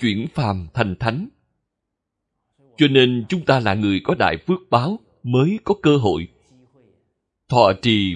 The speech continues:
Phật hiệu của A Di Đà Phật. Chỉ cần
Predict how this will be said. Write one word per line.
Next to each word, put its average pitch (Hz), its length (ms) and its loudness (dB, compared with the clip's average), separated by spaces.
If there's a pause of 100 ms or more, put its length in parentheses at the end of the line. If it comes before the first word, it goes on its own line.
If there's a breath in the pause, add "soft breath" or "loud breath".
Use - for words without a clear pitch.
(140)
Phật 120 240 -2
hiệu 98 320 -2 (120)
của 104 420 0 (160)
A 135 160 -2
Di 123 260 -4
Đà 92 260 -2
Phật. 92 140 -4 (2250)
Chỉ 120 260 -2
cần 104 440 2